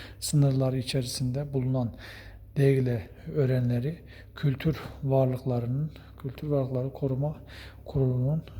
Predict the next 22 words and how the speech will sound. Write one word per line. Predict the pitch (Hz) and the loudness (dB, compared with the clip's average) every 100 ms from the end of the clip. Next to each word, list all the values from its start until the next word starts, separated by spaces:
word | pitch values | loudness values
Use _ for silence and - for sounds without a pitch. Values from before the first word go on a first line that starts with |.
| 139 | -4
e, | 127 123 120 | 0 0 0
bilmem | 127 131 127 | 0 0 0
kaç | 123 139 - | -2 -6 -4
tarih | 143 127 123 - 139 139 131 135 147 151 | 0 0 -2 -6 -8 -6 -4 -4 -6 -8
sayılı, | - 135 135 156 156 - - - - | -2 0 0 -2 -6 -10 -18 -20 -10
e, | 143 131 127 127 127 135 - | -6 -4 -2 -2 -4 -6 -2
kararıyla | 147 135 135 135 127 151 160 - - - | 2 2 2 0 -2 -4 -6 -12 -8 -4
birinci | 135 139 135 | 0 0 2
derece | 131 131 147 147 - - - - - - | 2 2 0 -4 -10 -16 -18 -18 -18 -4
arkeolojik | 139 135 139 127 127 160 | 0 0 0 -2 -4 -6
sit | - 165 151 | -4 -2 -2
alanı | 143 135 127 139 165 - - - - - - - - - - - | -4 -2 0 -2 -4 -8 -18 -16 -14 -14 -14 -16 -16 -18 -16 -2
olarak | 151 123 127 139 - | 2 2 0 -2 -2
bilmem | 131 135 147 147 - - | 0 2 0 -2 -6 -6
şey | - 151 | 0 4
olmuştur | 143 135 131 - 123 | 4 2 -4 -8 -10
işte | 120 - 123 | -10 -8 -8
arkadaşlar | 120 120 - - 123 | -8 -10 -12 -12 -10
gördüğünüz | 131 131 127 127 123 117 | -8 -8 -8 -8 -8 -8
gibi. | 117 127 147 - - - - - - - - - - - - - - | -10 -12 -12 -14 -20 -18 -18 -18 -18 -18 -18 -18 -18 -18 -18 -14 -8
Buralara | 127 123 123 123 | -6 -6 -6 -6
da | 120 | -8